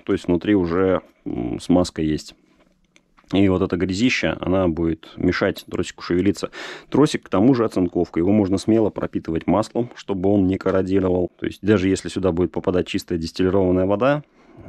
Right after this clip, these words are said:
она всё равно приведёт к тому, что цинк, э, начнёт потихонечку окисляться. И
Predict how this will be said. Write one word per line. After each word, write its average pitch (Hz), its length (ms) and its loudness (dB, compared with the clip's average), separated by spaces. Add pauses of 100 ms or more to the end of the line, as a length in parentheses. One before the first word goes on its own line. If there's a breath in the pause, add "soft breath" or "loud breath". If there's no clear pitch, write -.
(480)
она 95 260 2
всё 107 160 -6
равно 101 220 2
приведёт 92 380 -4
к - 20 -20
тому, 90 200 2
что - 140 -20
цинк, - 420 0
э, - 280 -8
начнёт - 420 0 (500 soft breath)
потихонечку - 540 2
окисляться. 90 640 -4 (300)
И 85 540 0